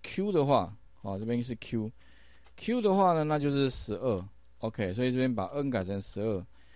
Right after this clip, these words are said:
然后一样的方式啦，哦，啊，再来后面一样，把这个，把它复制，哦，然后贴一下，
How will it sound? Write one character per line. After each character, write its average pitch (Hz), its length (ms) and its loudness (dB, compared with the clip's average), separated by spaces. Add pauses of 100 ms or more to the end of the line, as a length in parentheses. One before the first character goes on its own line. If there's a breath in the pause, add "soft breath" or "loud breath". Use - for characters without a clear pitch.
(340 soft breath)
然 117 160 -4
后 131 240 2
一 131 80 2
样 151 160 2
的 131 100 2
方 131 280 -2
式 127 160 -6
啦， 104 80 -2
哦， 92 240 -4
啊， 127 40 -4
再 160 160 -2
来 127 160 2
后 139 140 -2
面 135 180 0
一 117 100 0
样， 113 200 0
把 95 160 -4
这 151 220 -8
个， 120 240 0 (160)
把 101 100 -4
它 110 100 0
复 123 220 -8
制， 139 240 -6 (1040)
哦， 107 180 -6
然 120 120 -6
后 131 120 -6
贴 120 300 -14
一 104 60 -16
下， 101 180 -14